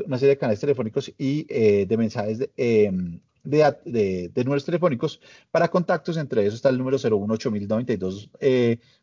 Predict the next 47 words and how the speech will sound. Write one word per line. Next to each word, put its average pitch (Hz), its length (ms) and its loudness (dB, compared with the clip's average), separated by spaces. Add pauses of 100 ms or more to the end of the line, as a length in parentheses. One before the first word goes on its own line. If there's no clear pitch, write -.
veintinueve 117 400 2
treinta 127 240 2
y 107 60 4
tres 160 340 4
y - 20 4
el 117 160 2
abonado 101 300 2
telefónico 110 400 -2
en 117 60 0
Bogotá, 120 340 2
el 135 160 0
siete 104 240 -4
cuarenta 123 220 -2
y 101 40 -2
dos, 92 140 -6
treinta 117 220 -6
y 104 80 -2
uno 95 120 -4
noventa 123 260 -4
y 131 40 -2
siete, 165 400 2 (480)
eh, 139 400 4 (480)
lo 165 180 0
cual, 156 200 2
pues, 156 180 -6
en 160 80 -4
efecto 123 440 -4
corresponde 117 640 0
a - 100 -6
un 98 400 -4
soporte 120 580 0 (320)
que 143 260 0
continúa, 113 520 -2
pues, 127 160 -4
a, - 160 0 (140)
indicando, 104 580 -2
pues, 117 400 -2
la 113 160 0
forma 104 260 0
de 117 80 4
pago 92 180 -2
del 95 80 -6
seguro, 165 360 2
la 139 120 6
terminación 104 520 -2
del 104 160 -6
seguro, 160 480 0